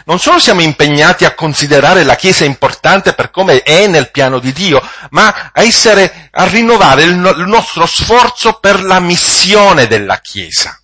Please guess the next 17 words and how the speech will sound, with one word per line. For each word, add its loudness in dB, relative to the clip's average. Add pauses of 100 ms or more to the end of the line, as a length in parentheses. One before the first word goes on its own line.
(760)
Perché -4
lo, -2
lo -4
sappiamo, -4 (200)
ci -4
stanchiamo 0
facilmente, -2
no? 0 (300)
E -2
ci -2
dimentichiamo 0
facilmente -2
qual 0
è 4
la 4
nostra 0
identità. -4